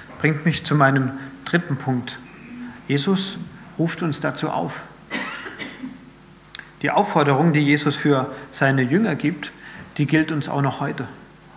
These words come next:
Aber was bedeutet es da mit unseren Beziehungen mit anderen Menschen? Meistens ist es ja so, dass wir mit einer selbstlosen Haltung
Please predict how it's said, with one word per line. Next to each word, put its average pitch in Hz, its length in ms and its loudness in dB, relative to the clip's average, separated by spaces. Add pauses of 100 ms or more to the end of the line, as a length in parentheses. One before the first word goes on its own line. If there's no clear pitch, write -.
(760)
Aber 131 200 0
was 139 200 0
bedeutet 147 320 2
es 143 120 -4
da 151 160 2 (460)
mit 143 220 0
unseren 147 440 0
Beziehungen 147 640 0 (120)
mit 131 120 -6
anderen 143 500 -2
Menschen? 165 400 -2 (2000)
Meistens 156 340 4
ist 165 140 2
es 147 140 -2
ja 151 120 6
so, 165 400 4 (280)
dass 143 260 2
wir 165 320 4 (800)
mit 143 160 0
einer 131 140 4
selbstlosen 143 840 2
Haltung 127 400 -2